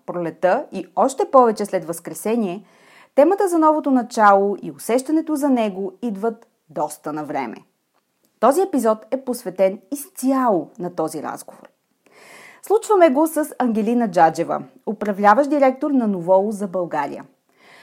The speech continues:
Новоло е глобален лидер в осигуряването на интегрирани софтуерни решения, които подпомагат компаниите в планиране,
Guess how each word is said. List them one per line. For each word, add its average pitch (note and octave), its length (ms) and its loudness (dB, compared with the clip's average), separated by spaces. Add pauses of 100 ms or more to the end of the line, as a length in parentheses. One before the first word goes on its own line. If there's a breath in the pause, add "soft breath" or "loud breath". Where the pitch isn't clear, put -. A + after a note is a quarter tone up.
(120 soft breath)
Новоло E4 580 8
е B3+ 180 8
глобален G#3+ 680 4
лидер B3 320 4
в A#3+ 80 -12
осигуряването A3+ 880 0
на A3 360 0
интегрирани A#3 720 -2
софтуерни A#3 720 -2
решения, F3+ 640 -4
които A#3+ 260 -8
подпомагат G#3+ 560 -4
компаниите G#3 720 0
в E3 240 -6
планиране, B3+ 640 -2